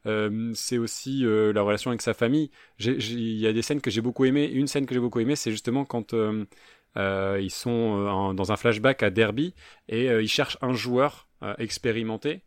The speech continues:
et un mec qui, qui est, euh, un joueur anglais, de... un joueur écossais, pardon, qui, euh, qui est sur le point de devenir l'entraîneur de Hearts of Midlothian.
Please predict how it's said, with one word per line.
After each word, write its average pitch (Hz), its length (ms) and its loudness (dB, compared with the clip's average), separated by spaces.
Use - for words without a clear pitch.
et 104 140 -4
un 98 100 -2
mec 120 200 -4
qui, 101 300 -8
qui 101 240 -6
est, 98 60 -2
euh, 90 760 -6
un 95 160 -10
joueur 98 260 -6
anglais, 101 240 -4
de... 117 160 -8
un 117 120 -2
joueur 113 180 2
écossais, 113 320 -4
pardon, 120 260 -4
qui, 104 240 -6
euh, 92 260 0
qui 98 340 -6
est 95 40 -4
sur 110 180 -8
le 113 60 -2
point 127 180 -2
de 123 60 0
devenir 120 300 -2
l'entraîneur 113 480 -4
de 101 160 -2
Hearts - 240 -4
of 104 160 -6
Midlothian. 104 440 -8